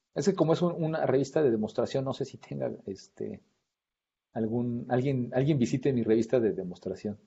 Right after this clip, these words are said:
<laughs> Pero es una gráfica muy, muy sencilla. Es, es la única forma que nos puede dar este, O J S tres un tema de, de gráficas. Y es por trabajo,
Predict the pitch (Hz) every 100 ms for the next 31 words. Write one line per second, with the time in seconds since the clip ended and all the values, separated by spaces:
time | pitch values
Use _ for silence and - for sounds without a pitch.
0 | _ - - - _ _ _ _ _ -
1 | 208 127 131 156 165 175 156 147 165 147
2 | 151 151 170 170 165 151 151 151 135 117
3 | 113 92 87 _ - 131 - 151 165 147
4 | 147 151 147 131 - 139 139 139 120 113
5 | - 131 131 127 127 110 - - 123 117
6 | 120 113 _ _ _ - 127 139 131 127
7 | 131 123 123 127 127 123 113 107 107 107
8 | 107 - - - - _ _ _ - 117
9 | 120 - 117 98 113 156 180 -